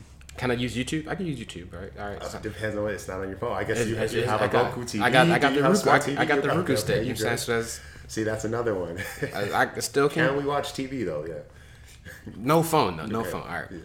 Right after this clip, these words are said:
Speaker 2: yeah.
Speaker 1: I'll watch, you know, get my workout on, on my T V.
Speaker 2: Mm-hmm.
Speaker 1: <sighs> All right. So then I had to, me-, I would have to,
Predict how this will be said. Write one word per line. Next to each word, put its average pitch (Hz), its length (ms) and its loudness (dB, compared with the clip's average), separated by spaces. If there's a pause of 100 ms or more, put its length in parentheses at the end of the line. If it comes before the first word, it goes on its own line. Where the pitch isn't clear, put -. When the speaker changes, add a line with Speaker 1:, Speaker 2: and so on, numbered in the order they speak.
Speaker 2:
yeah. 82 120 -10 (120)
Speaker 1:
I'll 90 240 -2
watch, 98 380 0
you 107 60 -4
know, 95 220 -4
get 95 220 -6
my 92 180 -4
workout 110 380 -2
on, 113 180 -4
on 113 60 -8
my 131 100 -6
T 104 220 -6
V. 95 260 -8 (160)
Speaker 2:
Mm-hmm. - 1700 -12
Speaker 1:
<sighs> - 20 -8
All 90 160 -8
right. 87 120 -6
So 90 160 -6
then 101 140 -6
I 101 60 -6
had 101 200 -6
to, 90 60 -8
me-, 92 180 -8
I 110 100 -6
would 110 160 -6
have 104 180 -6
to, 87 200 -12